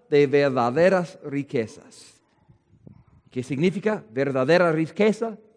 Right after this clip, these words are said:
Liderazgo espiritual, dones, oportunidades para hacer grandes cosas por el Señor. Hay mucha gente,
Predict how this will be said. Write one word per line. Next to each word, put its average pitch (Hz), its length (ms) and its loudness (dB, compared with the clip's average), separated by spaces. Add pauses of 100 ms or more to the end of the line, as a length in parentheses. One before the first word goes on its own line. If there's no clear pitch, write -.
(300)
Liderazgo 123 760 -2
espiritual, 135 800 -4 (920)
dones, 175 720 -4 (280)
oportunidades 135 1160 -2 (240)
para 101 240 -8
hacer 131 540 -8 (240)
grandes 156 640 -4
cosas 175 920 -8
por 104 120 -10
el 104 60 -10
Señor. 143 540 -4 (240)
Hay 117 140 -4
mucha 156 260 -4
gente, 196 460 -6